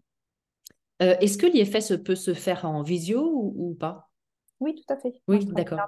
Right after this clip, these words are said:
Speaker 2: énormément en visio.
Speaker 1: Ah, d'accord.
Speaker 2: Euh, oui, tout à fait. C'est,
Speaker 1: Ok.
Speaker 2: c'est pas un problème.
Speaker 1: Et pour trouver un thérapeute, euh, I F S, euh, en France ou ailleurs, euh, c'est répertorié sur Internet quelque part ?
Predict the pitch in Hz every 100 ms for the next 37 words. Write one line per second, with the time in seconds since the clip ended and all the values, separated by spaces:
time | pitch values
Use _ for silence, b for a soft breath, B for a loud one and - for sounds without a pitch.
0 | - 208 202 196 190 202 240 254 _ 185
1 | 214 196 190 151 - 185 185 180 180 196
2 | 190 202 - _ - - - 208 _ _
3 | _ _ 185 202 - - 202 - 190 190
4 | _ _ _ _ 208 202 196 - 196 185
5 | 170 170 180 175 190 185 175 160 165 165
6 | 180 175 - 156 147 143 143 135 170 -
7 | - 196 196 - 185 165 170 240 226 185
8 | 170 165 160 165 160 165 - 175 175 170
9 | 175 165 165 185 196 175 - 208 247